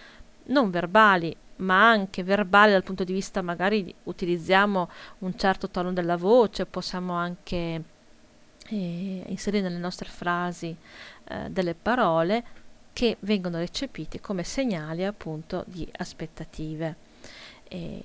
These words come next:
e spesso lo vediamo in, lo vedo in bambini quando continuamente magari vengono a chiedermi: "Va bene, ma maestra", oppure seconda volta mi chiamano "Maestra." Oppure: "Va bene Marina",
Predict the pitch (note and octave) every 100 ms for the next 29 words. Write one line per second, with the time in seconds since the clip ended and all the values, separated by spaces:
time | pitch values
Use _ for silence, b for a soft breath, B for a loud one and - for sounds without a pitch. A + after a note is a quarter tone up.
0 | - - G3+ - C#4 C4+ F#3+ G#3 A3 G3
1 | - G#3 A#3 G#3+ F#3+ A3 B3+ G3+ E3+ E3+
2 | A3+ - A#3 A3 G3+ F#3 F#3 F3 E3+ E3+
3 | D#3 A#2+ - - G#3+ G#3 A3+ C4+ B3 G#3
4 | G#3+ G#3+ E3+ F#3 A3+ F#3+ E3+ E3 - F#3
5 | F3+ E3+ E3 D#3+ B B B C#4+ D#4 D4+
6 | C4+ D#4+ C#4+ A#3 G#3+ B3 B3+ A3 G#3 A3
7 | B3 - F3 - - - - F3 E3+ F3+
8 | F3 E3+ F3 E3+ G#3 E3 - F#3 G#3 G3
9 | B3 A#3+ B3+ D4+ C4+ A#3 A#3 C4+ B3+ G3